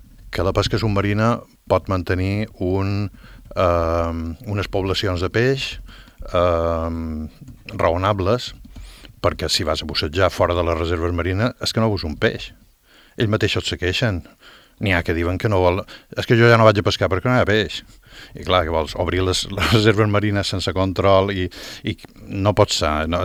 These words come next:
Pensant que és una cosa... És un procés que fa trenta anys que dura, que s'està implementant, que està demostrant el benefici i que crec que, mm, la pesca submarina el que han de fer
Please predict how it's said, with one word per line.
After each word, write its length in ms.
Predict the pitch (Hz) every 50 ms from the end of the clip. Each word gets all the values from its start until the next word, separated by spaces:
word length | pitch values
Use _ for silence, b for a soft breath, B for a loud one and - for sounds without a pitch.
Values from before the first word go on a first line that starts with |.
| 90 -
Pensant 320 | 110 92 - - 110 104 92
que 80 | - 101
és 60 | 87 95
una 140 | 95 92 90
cosa... 360 | - 98 92 87 85 90 87 B B B B B B -
És 100 | 107 107
un 60 | 104 104
procés 320 | 113 113 - 107 95 - -
que 140 | - 98 82
fa 180 | - 87 82 80
trenta 420 | - - 90 87 90 85 - 90
anys 200 | 87 85 - -
que 100 | - 80 73
dura, 300 | 85 87 85 92 107 117 113 -
que 100 | - - -
s'està 240 | - - - - 90
implementant, 560 | 80 - 90 85 85 85 80 - 85 85 87 90
que 80 | - -
està 140 | - - 87
demostrant 460 | 85 82 82 - - 82 82 82 85 82 87
el 120 | 82 80 78
benefici 580 | 87 85 82 80 - 98 90 - - 107 113 117 B B B B B B B B B - -
i 100 | 107 -
que 140 | - 92 80 -
crec 260 | - 90 - - - -
que, 100 | 98 90 98 101 95 82 - -
mm, 420 | 92 85 80 80 78 76 76 73 71
la 100 | 73 73
pesca 260 | - - - - 87 -
submarina 460 | - 80 80 85 82 85 82 87 87
el 120 | 85 90 87
que 80 | 90 82
han 60 | 82
de 80 | 90 -
fer 160 | - 95 90